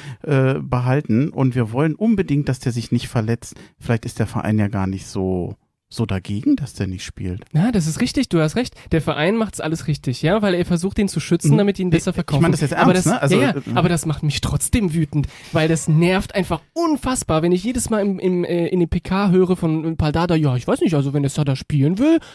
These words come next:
Speaker 2: dann kann er spielen." Nein! Er soll einfach nicht spielen oder er will einfach konsequent sein und er will uns helfen und seinen Teil beitragen dafür, dass er extrem viel Geld jeden Monat bekommt, dann soll er doch spielen. Aber nicht so ein komisches Mittelding, so, "Ja, gegen Jena kann ich mir ein bisschen, ne, kann ich ein bisschen Spaß haben,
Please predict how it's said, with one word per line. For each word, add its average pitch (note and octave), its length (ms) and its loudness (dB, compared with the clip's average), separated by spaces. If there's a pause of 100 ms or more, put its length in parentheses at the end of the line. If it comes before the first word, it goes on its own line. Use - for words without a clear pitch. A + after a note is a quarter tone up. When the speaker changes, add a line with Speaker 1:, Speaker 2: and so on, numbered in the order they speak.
Speaker 2:
dann B3 140 2
kann E3 160 0
er E3+ 80 2
spielen." A3+ 460 4 (220)
Nein! A#3+ 500 2 (220)
Er G#3 140 0
soll A3+ 200 2
einfach D4 220 2
nicht B3 140 0
spielen D#3+ 320 0
oder F#3+ 320 2
er B3 240 0
will C4 160 2
einfach F3+ 340 -6 (220)
konsequent F3 560 0
sein D#3+ 320 0
und E3+ 200 -2
er D3+ 140 0
will D4+ 120 4
uns F3+ 240 -2
helfen C#3+ 320 0
und D#3+ 120 -4
seinen C#3+ 180 0
Teil C#3 240 0
beitragen D3 600 -2
dafür, C#3 220 -2
dass C#3+ 160 -2
er - 100 -10
extrem D#3 600 0
viel D3 180 0
Geld C#3 320 -2
jeden D3 160 0
Monat D3+ 240 0
bekommt, A3+ 320 -2 (400)
dann B3+ 140 2
soll D4 140 4
er E4 60 2
doch A3+ 140 0
spielen. C#3+ 320 2
Aber E3+ 180 0
nicht A#3+ 160 -2
so C#4+ 100 2
ein A#3 220 4
komisches A3+ 360 0
Mittelding, A3+ 380 0
so, G3 120 2
"Ja, F#3 140 2
gegen D#3+ 160 0
Jena B3 240 2
kann B3+ 160 -2
ich A3+ 100 -2
mir A#3+ 100 2
ein G#3+ 80 2
bisschen, F#3+ 240 -2
ne, A3 160 0
kann A3 100 -2
ich G3+ 60 -4
ein F#3+ 60 -4
bisschen D#3 140 -4
Spaß A#3+ 340 -2
haben, A3 240 2